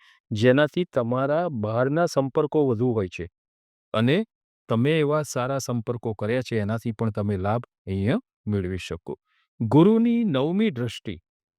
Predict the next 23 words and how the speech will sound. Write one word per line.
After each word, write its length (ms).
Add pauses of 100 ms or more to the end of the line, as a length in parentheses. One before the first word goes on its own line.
(680)
તમારી 380
રાશિ 320
પર 180
રહેશે. 360 (560)
અહીંયા 560 (320)
ગુરુ 400
જોઈએ 280
ને 120
તો 160
તમારી 520
રાશિ 340
ઉપર 260
જોતા 260
એટલે 280 (160)
તમારા 360
દેહ 260
સ્થાનને 500
જોશે, 400 (720)
તમારા 320
વ્યક્તિત્વને 800
જોશે, 440
તમારું 420
આરોગ્ય. 500